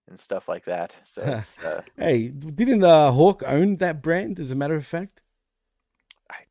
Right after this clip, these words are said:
Speaker 1: don't know.
Speaker 2: I'm pretty sure he did. He's
Speaker 1: I don't
Speaker 2: the
Speaker 1: know.
Speaker 2: one
Speaker 1: I
Speaker 2: that,
Speaker 1: wasn't
Speaker 2: uh
Speaker 1: a wrestler in the eighties, Jimmy. I don't know the answer
Speaker 2: No,
Speaker 1: to all
Speaker 2: I know,
Speaker 1: that.
Speaker 2: but I've heard stories. I'm pretty sure Hawk was the one that, uh, brought out those pants.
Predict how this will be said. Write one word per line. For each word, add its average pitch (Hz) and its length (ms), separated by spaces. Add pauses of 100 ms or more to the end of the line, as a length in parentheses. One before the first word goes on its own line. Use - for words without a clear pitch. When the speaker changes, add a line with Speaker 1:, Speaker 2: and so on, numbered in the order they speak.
Speaker 1:
don't - 320
know. - 160 (480)
Speaker 2:
I'm 185 140
pretty 220 180
sure 196 180
he 175 80
did. 143 400 (160)
He's 156 160
Speaker 1:
I 233 60
don't 196 160
Speaker 2:
the 117 60
Speaker 1:
know. 117 60
Speaker 2:
one 123 120
Speaker 1:
I - 20
Speaker 2:
that, 156 80
Speaker 1:
wasn't 139 260
Speaker 2:
uh - 60
Speaker 1:
a - 40
wrestler 104 440
in 95 100
the 95 140
eighties, 90 340
Jimmy. 87 360
I 98 100
don't 107 160
know 95 120
the 82 180
answer 85 220
Speaker 2:
No, 202 80
Speaker 1:
to 208 40
all 180 140
Speaker 2:
I 170 40
know, 196 120
Speaker 1:
that. 170 100
Speaker 2:
but 160 100
I've 156 120
heard 180 180
stories. 160 420
I'm 139 140
pretty 190 240
sure 180 220
Hawk 165 240
was 151 160
the 156 80
one 147 260
that, 139 220
uh, 127 300
brought 147 280
out 156 160
those 135 220
pants. 139 540